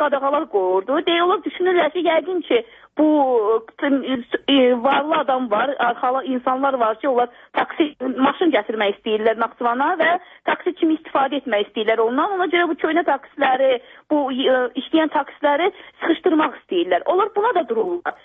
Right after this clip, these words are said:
Deyir, biz buna da dururuq. Hansısa şirkət olsun, nəsə bir, e,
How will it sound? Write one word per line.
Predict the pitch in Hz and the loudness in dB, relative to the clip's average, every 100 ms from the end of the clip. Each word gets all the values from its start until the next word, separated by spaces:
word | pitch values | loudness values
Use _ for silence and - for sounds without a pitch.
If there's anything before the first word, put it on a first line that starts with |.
| - 339 | -4 0
Deyir, | 381 381 | 2 0
biz | 359 | 0
buna | 370 381 | 0 0
da | 247 | 0
dururuq. | 185 196 | 0 0
Hansısa | 277 294 - 349 - | -2 -4 -4 -2 -2
şirkət | 302 359 339 | 0 0 0
olsun, | 226 214 233 202 190 - - 330 | 0 0 2 2 2 -6 -4 -2
nəsə | 330 294 | 0 2
bir, | 320 277 | 2 4
e, | 254 | 0